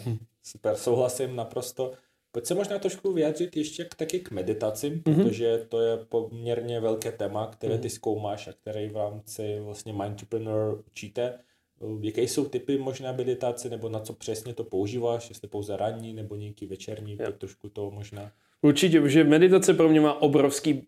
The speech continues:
Speaker 2: benefit. Už to dělám více než tři, tři roky a byly období, kdy jsem meditoval i tři hodiny denně. Že fakt jsem chtěl jít do hloubky, abych pak mohl lidem ukázat, co dělat a co nedělat. Že ten jako, jak to říct, ten povrchový benefit meditace je, že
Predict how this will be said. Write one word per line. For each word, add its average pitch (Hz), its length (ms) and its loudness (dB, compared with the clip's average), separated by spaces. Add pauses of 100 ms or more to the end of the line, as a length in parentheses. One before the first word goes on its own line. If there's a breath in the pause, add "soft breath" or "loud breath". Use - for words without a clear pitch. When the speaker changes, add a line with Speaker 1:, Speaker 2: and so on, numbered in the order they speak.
(120)
Speaker 2:
benefit. 123 460 0
Už 120 180 -2
to 139 100 4
dělám 135 220 6
více 131 220 2
než 135 200 4
tři, - 280 -8 (120)
tři - 200 4
roky 120 420 2 (420 loud breath)
a 123 60 4
byly 139 240 10
období, 131 340 6
kdy 127 120 8
jsem 135 160 2
meditoval 123 460 4
i 120 60 2
tři 127 180 4
hodiny 120 360 4
denně. 110 320 0 (340)
Že 120 60 -8
fakt - 220 0
jsem 151 140 6
chtěl 156 200 8
jít 139 140 6
do 151 140 8
hloubky, 170 520 8
abych 147 340 2
pak 143 180 2
mohl 143 480 6
lidem 143 320 6
ukázat, 131 720 2 (160)
co - 160 2
dělat 127 280 4
a 120 80 2
co 123 160 -2
nedělat. 117 400 0 (520 soft breath)
Že 175 220 8
ten 190 280 6
jako, 175 560 6 (1080)
jak 131 120 2
to 135 160 8
říct, 117 220 -4
ten 135 160 4
povrchový 165 580 6
benefit 151 520 6
meditace 123 600 4
je, 131 120 10
že 123 340 4